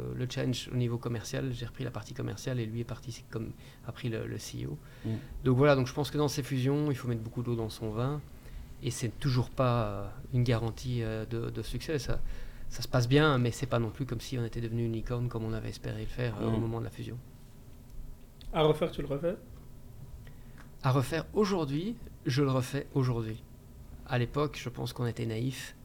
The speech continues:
Speaker 1: en tous les cas pour ma part.
Speaker 2: <laughs>
Speaker 1: Euh, et c'est pour ça que, c'est ça que je veux dire, c'est que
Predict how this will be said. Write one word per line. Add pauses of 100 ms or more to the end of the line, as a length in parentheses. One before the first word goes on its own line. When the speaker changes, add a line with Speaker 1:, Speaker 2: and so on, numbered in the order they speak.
(100)
Speaker 1:
en
tous
les
cas
pour
ma
part.
Speaker 2:
<laughs> (580)
Speaker 1:
Euh, (140)
et
c'est
pour
ça
que,
c'est
ça
que
je
veux
dire,
c'est
que